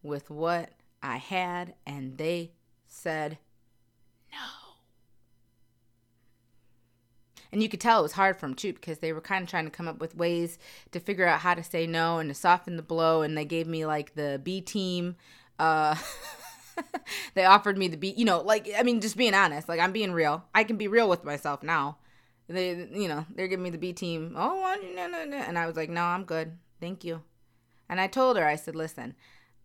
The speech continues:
I am not the kind of person that you need to sugarcoat with. Tell me what I need to work on.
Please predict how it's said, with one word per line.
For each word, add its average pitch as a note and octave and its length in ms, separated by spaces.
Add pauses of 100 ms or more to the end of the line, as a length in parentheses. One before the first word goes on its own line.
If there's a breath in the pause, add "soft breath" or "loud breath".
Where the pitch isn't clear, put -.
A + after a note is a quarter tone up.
(200)
I F3 600
am E3 160
not E3 220
the F3 80
kind F#3+ 220
of G3 60
person C4 420
that D3 120
you D3 120
need D3 200
to D#3+ 60
sugarcoat - 680
with. - 200 (200)
Tell D3 200
me F#3 100
what G3+ 160
I G#3 80
need G#3+ 220
to B3+ 100
work C#4 300
on. B2+ 380